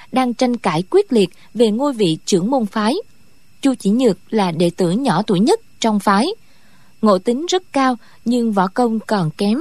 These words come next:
so với các sư tỷ, đã được Duyệt Tuyệt sư thái chọn truyền y bác và chức trưởng môn. Đinh Xuân Mẫn từ lâu đã dòm ngó tới ngôi vị này. Đêm nay, bà ta tổ chức triệu tập đệ tử bổn phái lại để luận tội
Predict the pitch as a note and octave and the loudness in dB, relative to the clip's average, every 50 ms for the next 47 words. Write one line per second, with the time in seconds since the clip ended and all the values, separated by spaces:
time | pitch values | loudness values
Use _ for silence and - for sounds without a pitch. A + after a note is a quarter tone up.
0 | G4+ A#4 - - - B3 A3 G#3 F#3+ G#3 - - D4+ - - - B3 G#3+ F#3+ - | -4 -6 -6 -4 0 0 2 2 0 0 0 0 -2 -2 -2 0 0 0 0 2
1 | G3 E3+ D3+ E3 B3+ D#4 - - - - - - - A#3 C4 A#3+ B3+ A3 - - | 2 2 2 2 0 -2 -6 -12 -20 -20 -20 -6 -4 -2 0 0 0 -2 -2 -2
2 | G3 G#3 G#3 G3 - - G#3+ G3 - - - B3 - A3+ G#3 G#3 C4 F4 - - | -2 -2 -2 -2 0 -2 -2 0 0 -2 -4 -4 -4 -2 -2 -2 -2 -4 -4 -2
3 | - A3+ F3 D#3+ E3 F#3 - A3+ G#3 F3 D#3+ - - A3 F#3+ G#3 A#3 E4 G4+ - | 0 0 2 2 0 0 0 0 0 0 -2 -2 -2 0 2 2 2 2 0 -2
4 | - - - - - A3+ G3+ F#3 D#3+ - D#4 F4 - - - G#3 E3+ F3+ A#3 C4+ | -8 -20 -20 -8 -4 -2 -2 -2 0 0 -2 -2 0 0 0 0 2 2 0 2
5 | C4 B3+ A#3+ G#3+ - - - - - - - - - - B3 A3+ G#3+ - - A#3+ | 2 0 0 -4 -8 -16 -20 -20 -20 -20 -20 -8 -4 -2 0 0 0 -2 -2 -2
6 | A3 G#3+ G3 E3 E3+ A#3 F4+ - - - - - - C4 B3 A#3 B3 C4+ C4+ C4+ | 0 0 0 0 -2 -2 -6 -8 -14 -20 -20 -8 -4 -2 0 0 0 0 0 0
7 | C4+ - F#3 G#3 G#3+ A3+ G#3 F#3+ E3+ E3+ F#3 F3+ F#3 A3+ E4+ - - A#3+ A3 A3+ | 0 -2 -2 -2 0 0 0 0 0 0 0 0 0 -2 -4 -4 -2 -2 0 0
8 | D4 D4 A#3 G#3 F3+ F3+ D#3+ D3+ E3+ F#3 F#3 F#3 D#3+ - - - - - - - | 0 0 0 0 2 2 2 2 2 2 2 0 -2 -4 -10 -20 -20 -20 -20 -20
9 | - - - - B3+ B3+ B3 A#3+ A#3+ A#3+ A#3 G#3+ - - - - - A3 G3+ - | -20 -14 -4 -2 -2 0 0 0 -2 -2 -2 -4 -6 -14 -12 -4 -2 -2 -2 0
10 | - A#3 A#3 A3+ - - F3 F3+ F#3+ D#4+ F4 - - F#3+ E3+ - - F#3 - - | -2 -2 -2 -2 0 0 0 0 0 -2 -2 0 0 -2 0 0 -2 -4 -2 -2
11 | F#3 E3+ - - E3+ D#3+ G3 G#3 F#3+ D#3 E3+ A#3 - B3 B3 D4+ E4 B3+ F3 D#3 | -4 -2 0 0 -2 0 0 2 2 2 0 0 -2 -2 -4 -2 -2 -2 -2 -2
12 | D3+ D3+ - - - - G3 F3+ D#3 E3 G#3+ B3 A#3+ F3 D3+ D#3 - - E3+ D3+ | -2 -4 -6 -10 -6 -2 0 0 0 0 0 0 0 0 0 0 -2 0 0 0
13 | D#3 | 0